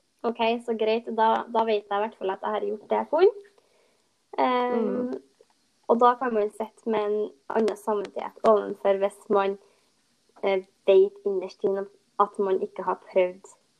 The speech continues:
Speaker 1: eh, alt som går an, men gir seg fordi at man ser at, "Å nei, nå er det to dager igjen, og jeg mangler så og så mye." Fordi at, eh, sånn som den kvelden vi snakket om tidligere, da, når jeg samlet inn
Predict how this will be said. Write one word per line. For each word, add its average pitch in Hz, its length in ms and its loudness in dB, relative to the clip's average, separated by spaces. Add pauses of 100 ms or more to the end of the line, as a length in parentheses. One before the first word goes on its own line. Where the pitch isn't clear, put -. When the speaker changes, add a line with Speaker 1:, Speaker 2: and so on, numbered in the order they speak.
(220)
Speaker 1:
eh, 190 680 -4
alt 202 200 -2
som 202 100 4
går 196 220 2
an, 220 220 0 (720)
men 208 280 2
gir 180 200 -2
seg 196 260 0 (100)
fordi 185 240 2
at 180 200 -4
man 190 180 2
ser 180 300 -4
at, 190 100 -6 (100)
"Å 202 140 0
nei, 196 220 -2
nå 202 120 -2
er 180 160 -4
det - 60 -20
to 202 100 -4
dager 190 300 -2
igjen, 190 320 -2
og 196 100 0
jeg 190 160 0
mangler 180 440 -8 (600)
så - 220 2
og 208 100 0
så 208 120 -2
mye." 208 260 2 (680)
Fordi 233 200 4
at, - 200 -6 (340)
eh, 220 360 0
sånn 226 160 -4
som 214 140 0
den 214 140 0
kvelden 208 300 0
vi 220 100 -2
snakket 220 200 -6
om 190 140 -4
tidligere, 190 340 0
da, 233 100 2
når 214 120 0
jeg - 240 -8
samlet 185 560 -4
inn 185 120 0